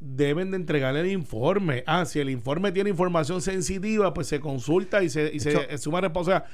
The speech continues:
Speaker 2: y de lo que dice la jueza, ese informe no tiene nada, ni siquiera identifica delito.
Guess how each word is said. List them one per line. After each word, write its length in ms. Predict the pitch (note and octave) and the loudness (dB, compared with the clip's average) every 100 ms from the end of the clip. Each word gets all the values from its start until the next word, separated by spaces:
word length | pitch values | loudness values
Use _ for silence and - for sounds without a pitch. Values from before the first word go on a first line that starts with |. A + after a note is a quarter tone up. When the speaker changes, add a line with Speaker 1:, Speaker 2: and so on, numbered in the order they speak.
| - | -4
Speaker 2:
y 80 | C#3+ | 2
de 120 | C#3+ | 4
lo 140 | C#3 C3 | 2 2
que 140 | B2 | -2
dice 280 | A#2+ - F3+ | -2 -2 0
la 140 | F#3+ | 0
jueza, 560 | C3+ F3 E3+ C3+ A#2 - | 0 -2 -2 -4 -6 -8
ese 200 | A#2 - | -8 -6
informe 360 | D#3+ - D3 C3 | -6 -2 -2 -2
no 140 | A2+ | -2
tiene 260 | A2+ A#2+ G2 | -2 -2 0
nada, 320 | A2 G#2 E2+ - - - | 0 0 -4 -10 -10 -2
ni 140 | A#2+ | 0
siquiera 560 | A#2 A#2+ - A#2 D3+ C3+ | 0 -4 -2 2 4 4
identifica 600 | A2 G#2+ - G2 A2+ B2 | 0 -2 -4 -6 -2 0
delito. 460 | A2+ G2+ C3 F#2 | 0 -2 -4 -6